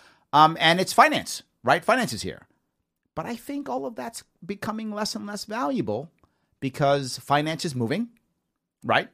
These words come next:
Pic-, pic-, basically because New York State crushes all new ideas. So finance is going where the ideas are going. Finance is going to California,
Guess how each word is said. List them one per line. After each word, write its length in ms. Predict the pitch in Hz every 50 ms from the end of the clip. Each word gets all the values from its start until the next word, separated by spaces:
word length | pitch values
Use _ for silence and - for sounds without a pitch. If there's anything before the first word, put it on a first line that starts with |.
| _ -
Pic-, 180 | 139 - -
pic-, 240 | - - - - 110
basically 300 | 135 147 160 160 - 135
because 240 | 131 120 131 120 110
New 60 | 123
York 140 | 123 123 -
State 240 | - - 123 113 -
crushes 360 | - 123 123 - 120 110 117
all 120 | 110 110
new 180 | 110 107 107 101
ideas. 420 | 95 90 85 82 101 127 - - _ _ _ _ _ _ _ _
So 180 | - - 143 127
finance 300 | - 131 131 135 - -
is 60 | 131
going 200 | 120 127 123 120
where 100 | 117 113
the 100 | 117 113
ideas 320 | 98 98 98 98 92 -
are 40 | 95
going. 260 | 78 80 90 110 113
Finance 300 | - - 107 107 101 -
is 40 | - -
going 200 | 110 98 98 87
to 60 | -
California, 880 | - 107 92 95 - - 95 92 95 92 95 95 95 95 92 95 92